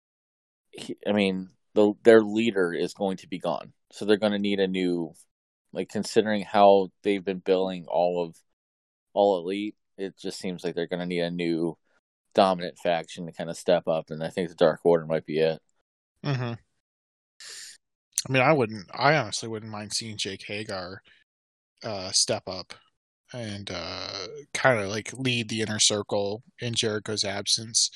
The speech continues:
Speaker 2: 'Cause
Speaker 1: I would
Speaker 2: let's
Speaker 1: like
Speaker 2: be
Speaker 1: to see the
Speaker 2: honest
Speaker 1: Inner Cir-, I would like to see the Inner Circle implode.
Speaker 2: <laughs> Uh, that, that'll ha-, that'll happen. It, it'll just still be a while for it, I think. Um, but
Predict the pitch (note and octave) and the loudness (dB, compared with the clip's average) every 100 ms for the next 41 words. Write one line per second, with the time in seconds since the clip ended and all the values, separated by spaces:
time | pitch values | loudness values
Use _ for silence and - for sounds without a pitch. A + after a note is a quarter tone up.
0 | - - - - - - _ _ _ _ | -12 -18 -18 -20 -20 -20 _ _ _ _
1 | _ _ - D3 C3 D3+ F#3+ G#3+ F3 D#3 | _ _ 0 2 4 6 6 4 4 2
2 | D3+ - A2 A2 G2+ A#2+ A#2 A2 E3 F3 | 2 4 2 2 0 0 4 6 6 4
3 | B2 A2+ A#2+ G#2 A#2 A2 - A2+ B2 C#3 | -4 -8 -12 -10 -10 -10 -8 -8 -8 -10
4 | C#3+ - C#3+ B2 - _ _ _ _ _ | -2 2 4 2 -6 _ _ _ _ _
5 | _ _ - - F3 - E3+ - - - | _ _ -18 -6 -4 -4 -8 -10 -16 -20
6 | _ - - - D#3 D3+ D3+ D#3+ D#3 F3+ | _ -20 -20 0 6 6 6 2 4 6
7 | D3 C3 - D3+ D3+ G#2+ B2 G#2 A2 A2+ | 6 4 0 2 2 0 -6 -8 -10 -12
8 | A#2+ G#2+ B2+ A2 G#2 G#2 - - G2 F2+ | -10 -10 -10 -10 -12 -10 -10 -12 -16 -18
9 | C#2+ C#2 C2+ - - - - C#2+ C#2+ - | -18 -14 -14 -14 -16 -14 -12 -12 -12 -12
10 | G2 G2+ - - _ - - - - - | -14 -16 -20 -20 _ -20 -20 -20 -20 -16
11 | - G2+ E2 G1+ G1+ - C3+ - - - | -10 -8 -8 -8 -10 -14 -18 -20 -20 -20
12 | _ _ - F#2+ E2+ | _ _ -4 -2 -2